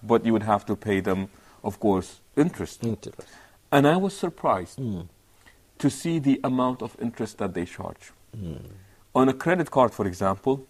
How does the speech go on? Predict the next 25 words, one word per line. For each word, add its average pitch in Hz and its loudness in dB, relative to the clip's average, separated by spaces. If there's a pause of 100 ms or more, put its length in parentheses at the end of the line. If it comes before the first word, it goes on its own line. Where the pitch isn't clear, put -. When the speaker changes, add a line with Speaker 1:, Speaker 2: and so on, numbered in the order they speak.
Speaker 1:
you, 117 2
they - 6
charge 120 2
about 101 0
seventeen 104 -4
point 98 -6
nine 95 -2
nine 90 -4 (120)
A 98 2
P 98 -4
R, 92 2 (280)
annual 98 0
percentage 95 -8
rate. 78 -12 (640)
When 127 4
I 190 4
went 233 0
there, 139 2
they 127 2
charged 117 2
four 156 -4
hundred 143 -2
and 104 -6
sixty-six - -8
point 107 -4